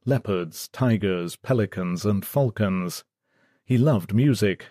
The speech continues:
and as his court travelled, it rang with minstrels singing, drums and lutes filling the air with sound, the king at the heart of it all,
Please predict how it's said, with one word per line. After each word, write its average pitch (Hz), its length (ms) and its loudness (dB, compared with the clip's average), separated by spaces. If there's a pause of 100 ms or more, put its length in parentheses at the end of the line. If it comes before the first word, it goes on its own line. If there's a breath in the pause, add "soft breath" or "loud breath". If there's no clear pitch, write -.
(120)
and 90 160 -8
as 92 160 -4
his 98 160 -4
court 95 320 0
travelled, 101 480 0
it 104 160 -2
rang 113 400 2
with 87 240 -4
minstrels 107 600 0
singing, 107 500 2 (260 soft breath)
drums 113 420 4
and 104 180 4
lutes 113 400 2
filling 120 380 4
the 117 140 4
air 107 240 2
with 90 200 -4
sound, 101 600 2 (340 soft breath)
the 107 100 -2
king 131 400 2
at 110 160 0
the 113 100 2
heart 127 240 2
of 98 100 0
it 92 160 0
all, 95 360 4